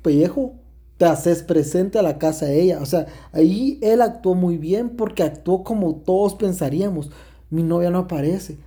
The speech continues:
La última vez salió conmigo. Me va a echar la culpa. ¿Qué va a pasar?". O sea, todo eso te pones a maquinar en tu cabeza, pensando, preocupado por tu novia, preocupado por tu,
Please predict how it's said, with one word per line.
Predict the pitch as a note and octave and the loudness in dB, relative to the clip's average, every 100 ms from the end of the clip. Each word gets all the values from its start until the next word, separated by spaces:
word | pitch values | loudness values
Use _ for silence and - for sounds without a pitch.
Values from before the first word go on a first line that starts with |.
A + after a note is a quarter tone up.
| - - - | -20 -20 -8
La | E3 | -2
última | E3 E3+ D#3 C#3+ | -2 0 0 2
vez | E3 | 0
salió | E3+ C#3+ D3+ E3+ | 0 0 0 0
conmigo. | E3+ C#3+ C3+ F3 A#3 G#3+ D3+ - - | 0 -2 0 -2 0 0 -2 -8 -18
Me | - D3+ | -4 -2
va | E3+ | -2
a | |
echar | F3 F#3 F3+ | -2 -2 0
la | E3+ C#3+ | -2 -4
culpa. | F#3 A3 A3+ G#3 E3 - - - | -2 -2 0 -2 -4 -10 -20 -8
¿Qué | D3+ D3+ | 0 2
va | D#3+ | 0
a | D#3 | 0
pasar?". | E3 D#3 F3 F3+ | -2 -2 -4 -6
O | C3+ | -6
sea, | C#3 C3 - - - - - | -8 -10 -18 -20 -20 -20 4
todo | G#3+ G#3 G#3+ | 6 8 6
eso | B3 D#4 | 2 2
te | C4 | -2
pones | C4 F3 F#3 G3+ | -2 -2 -2 -2
a | |
maquinar | G#3 G3 F#3+ E3 D#3 F#3+ | -4 -6 -6 -6 -4 -4
en | G#3 | -4
tu | G#3+ | -6
cabeza, | - D3 E3+ G3 A3 - - - - - | -6 -6 -6 -4 -4 -4 -16 -20 -20 -12
pensando, | - F3+ E3 F#3+ G3+ G#3+ G3 - | 2 2 4 0 2 0 -2 -2
preocupado | D#3+ D3+ D3 F3+ G3+ | -2 -2 0 0 0
por | G3+ | -4
tu | F#3 D3 | -4 -2
novia, | C#3+ F#3 G#3 | 0 0 -2
preocupado | G3 D3+ C#3+ D#3+ | -6 -8 -6 -6
por | F3+ - | -6 -8
tu, | F3+ C#3+ | -8 -8